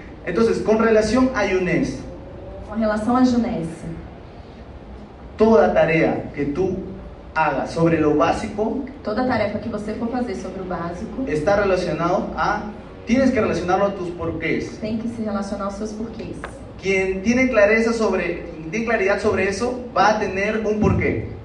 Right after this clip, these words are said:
Speaker 2: Quem tem clareza sobre isso vai ter um porquê.
Speaker 1: Y quien tiene un porqué, tiene un propósito.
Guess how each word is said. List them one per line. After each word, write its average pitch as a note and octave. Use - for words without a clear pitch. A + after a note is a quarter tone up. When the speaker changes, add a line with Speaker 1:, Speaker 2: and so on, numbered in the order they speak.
Speaker 2:
Quem A3
tem B3
clareza G#3
sobre F#3+
isso G#3
vai G#3+
ter G#3
um G#3
porquê. F#3
Speaker 1:
Y E3
quien E3+
tiene G#3+
un G#3+
porqué, G3
tiene G#3+
un G#3+
propósito. D3+